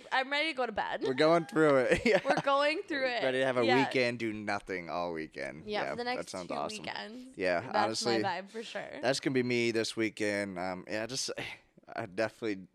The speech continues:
Speaker 2: didn't do as much as you, but, um, is that it? Do you have
Speaker 1: That's
Speaker 2: anything
Speaker 1: it.
Speaker 2: more? Yeah.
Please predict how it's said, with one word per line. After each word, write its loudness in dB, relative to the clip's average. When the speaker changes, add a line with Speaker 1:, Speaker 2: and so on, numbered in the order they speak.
Speaker 2:
didn't -2
do 2
as -2
much -4
as -6
you, 0
but, -2
um, -8
is -8
that 2
it? 0
Do -2
you 2
have 0
Speaker 1:
That's 2
Speaker 2:
anything 2
Speaker 1:
it. 6
Speaker 2:
more? 2
Yeah. 2